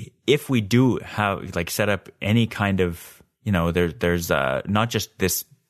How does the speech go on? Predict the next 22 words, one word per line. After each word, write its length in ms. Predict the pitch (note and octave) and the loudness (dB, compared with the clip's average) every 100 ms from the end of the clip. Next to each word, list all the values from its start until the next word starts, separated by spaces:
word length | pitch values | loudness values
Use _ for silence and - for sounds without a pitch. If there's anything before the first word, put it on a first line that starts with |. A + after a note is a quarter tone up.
| _ _ _ _ _ | _ _ _ _ _
this 100 | G2 | -2
pipeline 400 | - G2+ G2 F#2 D#2 | -2 -2 0 0 0
in 160 | G2 | 0
Canada, 420 | F2+ G2+ G2+ F2 | 0 0 0 0
but 140 | D#2+ E2 | -2 -2
there's 160 | F2+ | 0
also 340 | G2 F#2+ G2 F#2 | 2 0 0 -2
the, 380 | F2+ F2 E2+ E2 | 0 0 0 0
uh, 280 | D#2 D2 B1+ - A1 - _ | 0 -2 -6 -10 -14 -16 _
whatever 300 | F#2 F2 E2+ | -2 0 0
the 80 | E2 | -2
big 220 | E2 E2 | -2 0
one. 200 | E2 D#2 | 0 -2
I, 140 | D#2+ D#2 - - | -2 -4 -6 -4
again, 360 | G2+ G#2 F2 - _ _ - | -2 -2 -4 -8 _ _ -4
I'm 200 | F#2+ G#2 | 2 4
all 160 | G2 G#2 | 4 4
on 140 | G2+ F#2 - | 2 0 0
alternative 400 | G2 - G#2 F#2+ | 0 2 2 2
energy. 240 | F2+ G2+ G#2 | 2 2 2
That's, 400 | F#2+ F2+ - - | 0 0 -6 -4
like, 220 | F2 E2+ | -4 -4